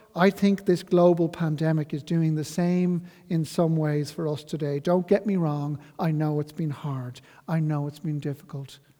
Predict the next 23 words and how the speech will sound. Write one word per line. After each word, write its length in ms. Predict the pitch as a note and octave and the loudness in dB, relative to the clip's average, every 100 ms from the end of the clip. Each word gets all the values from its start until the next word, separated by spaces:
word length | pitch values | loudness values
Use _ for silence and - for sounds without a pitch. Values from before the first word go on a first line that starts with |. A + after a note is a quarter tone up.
| - | -8
I'm 100 | D#3+ | -4
not 240 | D3+ D3+ D#3 | -2 -4 -4
belittling 460 | D#3 C#3 - C#3 | -4 -4 -8 -10
it. 180 | B2+ - - _ | -10 -12 -20 _
However, 600 | - E3+ F3+ F#3+ D#3+ B2 - - - _ _ _ _ _ _ _ _ | -2 2 4 4 2 -4 -10 -20 -20 _ _ _ _ _ _ _ _
we 140 | F3 D#3 | -2 2
now 260 | F3 G#3 | 4 4
have 220 | F#3+ D#3+ | 4 0
great 340 | - E3 G3 F3 | 0 4 4 2
opportunities 760 | D3 - - E3 D3+ C3+ C3 | -2 -6 -6 -4 -4 -4 -8
to 140 | - D3 | -8 -6
rethink, 680 | C#3+ C#3+ C#3+ F3+ E3 - - - _ _ _ _ | -4 -4 -4 -2 -2 -6 -20 -20 _ _ _ _
to 120 | - | -6
reimagine, 680 | D3 D3+ C3+ C3 D3 D#3+ C3+ A#2+ - _ _ - | -4 -2 -4 -4 -6 -6 -8 -10 -18 _ _ -10
to 120 | D#3 | -6
recreate 920 | D3+ D#3+ D#3+ - D3+ D#3+ E3+ - - - - _ _ | -2 -2 -4 -6 0 2 2 0 -12 -20 -20 _ _
what 100 | D#3 | -10
it 100 | C#3+ | -8
means 300 | C#3+ C3+ C3+ | -6 -6 -8
to 80 | - | -10
be 140 | C3 C3 | -10 -10
the 100 | B2+ | -10
church. 560 | - C#3+ - - - | -14 -16 -16 -20 -20